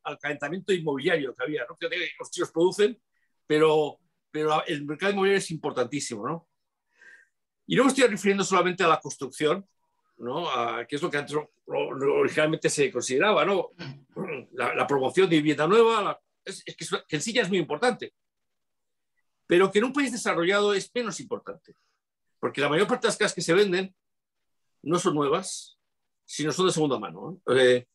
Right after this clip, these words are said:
esto no era así hace treinta años en España. En España, que todas las casas que, que si uno compraba, la, la,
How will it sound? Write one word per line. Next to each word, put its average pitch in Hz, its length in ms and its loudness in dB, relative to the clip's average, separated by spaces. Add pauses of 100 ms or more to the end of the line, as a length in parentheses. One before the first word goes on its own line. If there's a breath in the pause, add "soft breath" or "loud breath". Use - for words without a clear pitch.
(500)
esto 190 320 6
no 175 100 6
era 180 80 6
así 175 160 2
hace 160 140 -2
treinta 156 240 0
años 139 180 0
en 139 60 -4
España. 123 600 -2
En 117 80 -18
España, 147 280 -4
que 139 120 -8
todas 156 140 0
las - 60 -6
casas 160 180 -2
que, 143 100 -10 (180)
que 123 120 -16
si 143 80 -6
uno 147 140 0
compraba, 151 540 2
la, - 20 -4
la, 123 260 -8